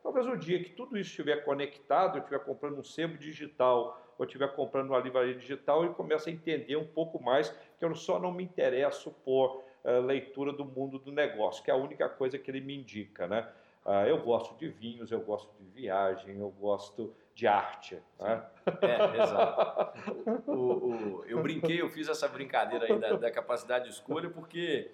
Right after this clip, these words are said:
Speaker 2: eu me impressiono com a, com a assertividade, às vezes, que as tecnologias vêm tendo. Assim, o, muitas vezes você nem sabe, ela descobre o que você quer antes mesmo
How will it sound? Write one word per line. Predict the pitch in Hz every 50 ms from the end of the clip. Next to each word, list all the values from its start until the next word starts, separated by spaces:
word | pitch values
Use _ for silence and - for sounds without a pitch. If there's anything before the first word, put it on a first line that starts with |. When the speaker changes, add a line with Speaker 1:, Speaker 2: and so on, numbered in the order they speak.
| - _ _ _ _ _ _ -
Speaker 2:
eu | 147 180 185
me | 202 226
impressiono | 226 220 233 226 - - - 180 202 202
com | - - 214
a, | 208 196 -
com | - -
a | 185
assertividade, | 196 196 - 196 196 - - - 185 185 180 147 120 120 123 139 139 139
às | 127 107 -
vezes, | - 110 123 135 135
que | - -
as | 139 -
tecnologias | - 139 - - 135 135 135 127 120 123 131 123
vêm | 131 147 147
tendo. | - 104 104 101 98
Assim, | 95 92 - 98 98
o, | 95 92 104
muitas | 98 104 120 117 120 117 98 -
vezes | 113 123 127 127
você | 127 127 - 135
nem | 127 139 151 151
sabe, | - - - 131 135 127 -
ela | 120 123 123
descobre | 120 - - - - 139 147 147 147
o | -
que | 143
você | 147 143 - - 135 110
quer | - - 135 147 156 151
antes | 156 165 160 - -
mesmo | 120 123 135 156 170 170 170 175 165 -